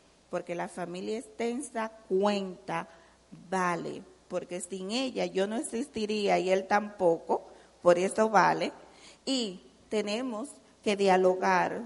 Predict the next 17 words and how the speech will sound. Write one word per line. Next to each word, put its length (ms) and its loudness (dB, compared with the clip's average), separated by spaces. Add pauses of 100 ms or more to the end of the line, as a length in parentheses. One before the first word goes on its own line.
(100)
sobre 480 -4 (160)
hasta 400 0
dónde 640 -2 (400)
permitir 840 -4 (280)
que 120 -2
la 140 -2
familia 840 -4 (360)
intervenga 1300 -4 (140)
en 300 -4
esta 360 -2
nueva 320 -2
familia 600 -4
que 140 -6
nosotros 560 -6
dos 400 0
estamos 500 -6
formando. 720 -6